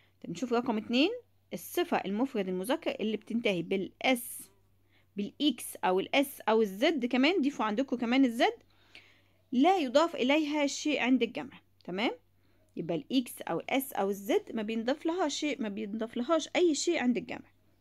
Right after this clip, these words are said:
طب نشوف كده مع بعض. جرو يعني سمين، جرو برضو سمان، ده الجمع بتاعها ما اتغيرتش. هنا غو آخرها إكس، تبقى غو برضو، ده الجمع بتاعها مش هتتغير. طب نشوف إكزامبل برضو ونفهم بيه أكتر.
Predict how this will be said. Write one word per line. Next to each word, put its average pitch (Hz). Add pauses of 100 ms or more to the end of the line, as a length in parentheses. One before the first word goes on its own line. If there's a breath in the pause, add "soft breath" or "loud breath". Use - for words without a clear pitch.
(120)
طب 165
نشوف 262
كده 233
مع 185
بعض. 302 (640 soft breath)
جرو 269 (240)
يعني 190
سمين، 247 (200)
جرو 330 (160)
برضو 302
سمان، 285 (100)
ده 233
الجمع 269
بتاعها - (260)
ما 202
اتغيرتش. 247 (640 soft breath)
هنا 277
غو 285 (220)
آخرها 240
إكس، - (400)
تبقى 233
غو 285
برضو، 285 (220 loud breath)
ده 233
الجمع 240
بتاعها 208
مش 220
هتتغير. - (220)
طب 185
نشوف 277
إكزامبل 269
برضو 427
ونفهم 285
بيه 170
أكتر. -